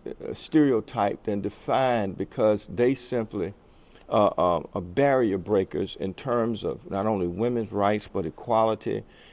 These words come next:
in terms of looking at genocide and around the world and how people are being marginalized in the Middle East and other parts of the world. Oh, they're the squad.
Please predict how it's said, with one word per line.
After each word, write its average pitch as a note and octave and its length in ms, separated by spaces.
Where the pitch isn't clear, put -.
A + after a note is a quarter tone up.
in F2+ 140
terms G#2 520
of D#2+ 220
looking G#2+ 300
at C#2+ 220
genocide G#2+ 800
and - 160
around G#2 420
the F#2 60
world G2+ 440
and - 160
how A2 240
people G#2 380
are F#2 40
being F#2+ 240
marginalized G#2 1080
in E2 80
the D2+ 80
Middle G#2 320
East G#2 220
and D2+ 180
other A2 160
parts G2+ 400
of F2+ 80
the F2 40
world. G#2+ 400
Oh, A#2 180
they're A2+ 220
the F#2 140
squad. C3 600